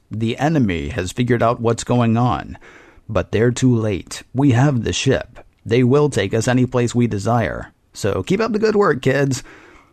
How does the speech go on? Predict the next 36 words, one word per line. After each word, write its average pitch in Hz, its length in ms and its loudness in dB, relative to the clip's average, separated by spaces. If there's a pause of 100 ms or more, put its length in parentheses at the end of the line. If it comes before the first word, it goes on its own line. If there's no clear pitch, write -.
(140)
And 110 120 -2
if 101 100 -4
they 117 100 0
give 139 180 2
you 147 100 4
any 143 140 2
trouble, 123 560 2 (300)
call - 260 2
upon 143 380 2
their 110 160 2
beasts. - 800 -6 (180)
Their 107 220 2
beasts 104 580 -2
will 92 160 -2
serve 107 260 -2
us - 160 -4
well. 110 480 -2 (200)
The 104 100 0
fear 135 340 2
in 87 140 -2
each 127 180 0
of 87 160 -2
them 85 220 -4
is 87 100 -6
the 120 100 -2
beast 120 300 0
which 113 160 -4
will 131 160 2
consume 131 520 0
him. 80 300 -6 (480)
Remember 107 360 0
how 117 160 2
it 113 80 -2
was 110 260 2
on 123 140 2
Triacus? 123 720 0